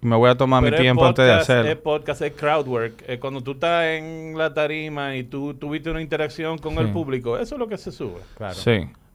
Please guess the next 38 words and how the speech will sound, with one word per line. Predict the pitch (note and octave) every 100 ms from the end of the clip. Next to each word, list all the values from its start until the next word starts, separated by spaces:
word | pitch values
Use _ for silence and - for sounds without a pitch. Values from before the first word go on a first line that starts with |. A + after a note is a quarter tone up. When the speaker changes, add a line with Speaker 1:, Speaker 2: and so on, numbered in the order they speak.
| -
Speaker 2:
Eso | F#3+ G3
es |
lo | F3+
que | D#3
se | D3
sube. | B2+ A2 F#2+ G2
Speaker 1:
Pero | B2 B2+
también | B2 A#2+ A#2+ A#2+ A#2 - _ _ _ _ _ _ _ _ -
encasillarte, | D3 F#3+ G3 - C#3 C3 B2 A2
que | G#2+
la | G#2+ A2
gente | A2+ B2
pueda | B2 C3 B2+ A#2+
decir, | A2+ - C3 A#2+ G#2+ - _ _ -
"A | C#3
mí | C3+ C3+
me | D3
gustó | D3+ C3+ C#3
que | C3+
tú | C3
haces | C3 - B2 - _ -
esto". | A#2+ A2 F#2+ - _ - - - _ _ _ _ _
Y | A#2+ A2+
de | A2
repente | G#2+ G#2 A2+ A2 A#2
lo | A#2
único | A#2 A2+
que | G#2+
quieren | A#2+ A2+
es | A2
que |
tú | G#2 A2
hagas | G#2+ A2 A2
eso. | - _ -
Eso, | A2 A2+
eh, | A#2+ - C3+ -
y | B2
pasa. | G#2 A#2 A2 -